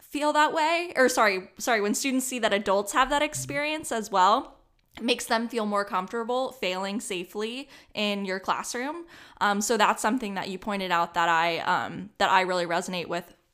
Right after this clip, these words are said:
Speaker 1: What was the second thing that you just said?
Speaker 2: The second thing was, um, how, like, they'll say, like,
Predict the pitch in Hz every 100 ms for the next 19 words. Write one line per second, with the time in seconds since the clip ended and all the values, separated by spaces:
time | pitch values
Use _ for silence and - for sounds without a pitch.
0 | - 185 240 311 302 156 - 190 226 233
1 | 240 247 240 240 - 247 247 139 131 175
2 | 190 170 160 151 147 135 139 131 123 -
3 | 131 135 120 113 117 - - 143 127 123
4 | 120 117 123 127 123 123 127 127 120 110
5 | 107 -